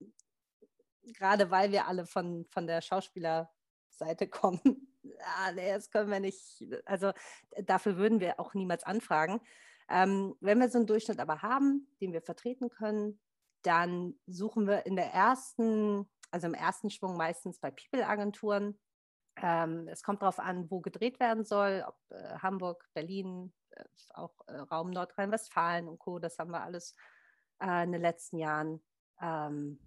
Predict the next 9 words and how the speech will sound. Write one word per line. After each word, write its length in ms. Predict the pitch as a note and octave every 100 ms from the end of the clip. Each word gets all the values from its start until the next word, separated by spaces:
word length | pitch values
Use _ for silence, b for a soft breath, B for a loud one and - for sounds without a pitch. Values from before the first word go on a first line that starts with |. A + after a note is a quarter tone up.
| -
erfolgreich 500 | F3+ G3+ G3 - -
hinbekommen, 560 | C4 B3+ B3 A3+ G3+ E3+
auch 140 | E3+
wenn's 180 | E3+ -
nicht 260 | B3+ -
Hamburg 380 | A3+ A3 G#3 G#3
war. 340 | G3 F#3+ G3 b b b b b b _ -
Und 360 | D4+ D4+ D4+ D4 F#3 F3 -
dann 400 | D#3+ E3 F3